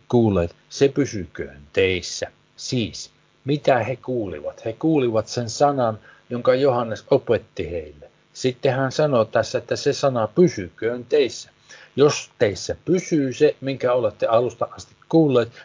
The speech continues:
niin tekin pysytte pojassa ja isässä. Ja tämä on se lupaus, minkä hän on meille luvannut,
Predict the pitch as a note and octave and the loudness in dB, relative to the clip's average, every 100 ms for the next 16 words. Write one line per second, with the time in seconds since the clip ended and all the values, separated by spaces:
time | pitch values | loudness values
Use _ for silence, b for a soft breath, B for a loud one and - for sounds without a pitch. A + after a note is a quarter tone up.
0 | - C3+ A#2+ E3 - A#2+ G2 - C#3 - | -2 0 4 2 2 -8 -8 -14 -8 -2
1 | C#3 D3+ C#3+ A#2 G2 - - b - G3+ | 0 2 4 2 -2 -8 -16 b -2 2
2 | G3 - G#2 E2 D2 - - - _ _ | 2 -2 -10 -12 -14 -20 -20 -20 _ _
3 | _ _ - - - F#2+ F3 E3+ E3+ C3+ | _ _ -20 -14 -8 -4 0 0 0 -4
4 | A2 F#2+ G#2 C3 - F#2+ F2+ - B B | -8 -6 -4 -4 -4 -4 -4 -10 B B
5 | A2 A#2 A#2 A2+ A#2+ G#2+ G#2+ G#2+ F#2+ G#2+ | -8 -2 0 0 -2 -2 0 2 2 2
6 | D3+ E3 G#2 A2 - | 4 4 2 -2 -8